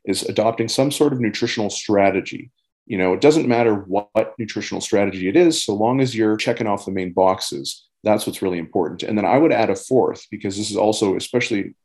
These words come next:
more recently, has become something that's more talked about now in, in more of the public sphere,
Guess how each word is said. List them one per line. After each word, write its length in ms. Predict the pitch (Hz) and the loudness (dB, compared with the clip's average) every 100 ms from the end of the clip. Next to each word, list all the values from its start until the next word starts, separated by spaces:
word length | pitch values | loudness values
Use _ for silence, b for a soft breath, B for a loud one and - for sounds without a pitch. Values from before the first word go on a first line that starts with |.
| - | -8
more 260 | 117 104 | -2 0
recently, 580 | 92 131 - 90 92 92 B B - | 2 2 0 -4 -6 -6 B B -8
has 80 | 98 | -2
become 640 | 104 101 98 90 90 90 - | -2 -2 -2 -2 -4 -8 -4
something 280 | 123 131 | -2 0
that's 180 | 135 110 | 0 0
more 200 | 113 98 | 0 0
talked 400 | - - 82 - | -2 -2 -2 0
about 260 | 127 135 135 | 4 4 4
now 240 | 139 165 | -2 -4
in, 240 | 104 95 87 | -4 -4 -4
in 220 | 92 87 | -6 -4
more 160 | 95 92 | -2 -2
of 60 | |
the 100 | 92 - | -4 -4
public 320 | 92 113 113 | -2 -2 -4
sphere, 400 | - 143 180 | -4 -2 -2